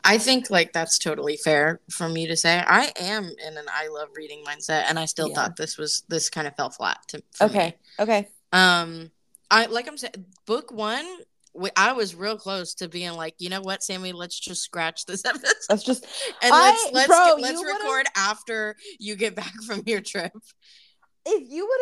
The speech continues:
Speaker 2: have done that, I would have gotten so much more sleep the <laughs> past
Speaker 1: I'm
Speaker 2: couple of
Speaker 1: dead, dude.
Speaker 2: nights.
Speaker 1: Same, same. I would have, I,
Speaker 2: <laughs> Ugh.
Speaker 1: I literally read this whole thing yesterday, pretty much. Like,
Speaker 2: The second
Speaker 1: listening
Speaker 2: one?
Speaker 1: to it while I was working.
Speaker 2: I didn't even have the audiobook. I was just, like,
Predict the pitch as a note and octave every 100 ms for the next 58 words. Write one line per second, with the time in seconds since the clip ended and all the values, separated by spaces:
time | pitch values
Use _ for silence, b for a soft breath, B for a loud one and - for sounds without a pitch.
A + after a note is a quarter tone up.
0 | G#4+ B3+ B3 D4+ D#4+ B3+ C#4 F#4+ D4 -
1 | C4+ G#3+ - A3+ C4+ D4+ C#4+ C4 B3+ -
2 | G3+ C#4+ - D#4+ G#3 A3 - - - B3
3 | F#3+ D4 C4+ B3+ A#3+ G3 A3+ - - -
4 | A#3+ D#3 D3+ - F#3+ C#3+ - - B B
5 | - F#3 E3+ D#3+ F#3 G3 G#3+ - - G#3
6 | B3 A#3 G#3+ A#3 A#3+ G#3+ F#3+ F#3 F#3 -
7 | F3 F3 F3 D#3+ B2 - C3+ - - -
8 | - F2+ - - - _ - G#2 - -
9 | B3+ F4 - E3 A#3+ D4+ D#4 F4+ G4+ C#3+
10 | - D3 C3 D3+ - - - E3+ - _
11 | - D#4+ F4+ G#4+ A4 A4 G#4 G4 E4 B3+
12 | C#4 D4 C#4+ A3 F3 - A3+ B3 C#4+ D4+
13 | C#4 C4+ C#4+ _ _ - C4 B3+